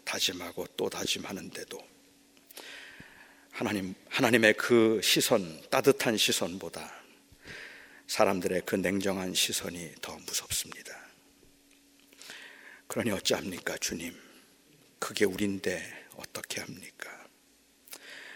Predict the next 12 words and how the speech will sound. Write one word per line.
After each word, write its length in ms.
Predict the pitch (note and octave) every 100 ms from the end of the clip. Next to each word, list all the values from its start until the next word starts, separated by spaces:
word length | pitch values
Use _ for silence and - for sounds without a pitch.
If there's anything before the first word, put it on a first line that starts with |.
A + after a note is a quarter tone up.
| - - - - - -
그럼에도 380 | - A#2+ B2
불구하고 440 | A#2 A#2+ A#2 G#2+ G#2+
주님께서 480 | B2 A2 G2+ - A2
저희들을 440 | G2 G2 G2 F#2+
사랑하셔서 1000 | - - G2+ F#2+ - F#2 - F2 D2 -
저희로 320 | - F#2 F2+ E2+
하여금 500 | F2 F2 F#2+ F2 D#2 - -
"제발 560 | - F#2 F2+ F#2+ E2+ - - - - - - _
멈추지만 800 | - F2+ F2+ - - G#2 F#2 F#2+
말라." 560 | F#2 F2 F2+ F2 - -
말씀하시고, 920 | G2+ E2+ - - - - - - - - - _ _ _ -
쓰러지면 800 | - C3 F#2+ E2+ E2+ F2 E2